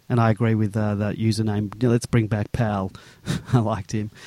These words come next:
Uh, I hope you're, he said, "I hope you're right, but this kind of strategy is usually,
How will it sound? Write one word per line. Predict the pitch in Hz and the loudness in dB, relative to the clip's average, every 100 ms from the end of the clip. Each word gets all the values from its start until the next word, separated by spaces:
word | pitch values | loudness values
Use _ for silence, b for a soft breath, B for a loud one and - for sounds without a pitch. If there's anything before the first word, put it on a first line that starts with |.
| B | B
Uh, | 127 120 120 120 | 4 6 6 4
I | 127 | 2
hope | 123 156 147 | 4 6 6
you're, | 143 135 | 2 2
he | 131 127 | 2 0
said, | - 127 | 2 2
"I | |
hope | 123 143 | 4 4
you're | 135 | 6
right, | 131 120 | 4 4
but | 123 | 2
this | 139 | 0
kind | - 139 120 | 6 6 6
of | |
strategy | - - 131 123 117 123 | 4 6 6 6 6 4
is | 107 | 8
usually, | 131 139 143 131 | 8 10 10 10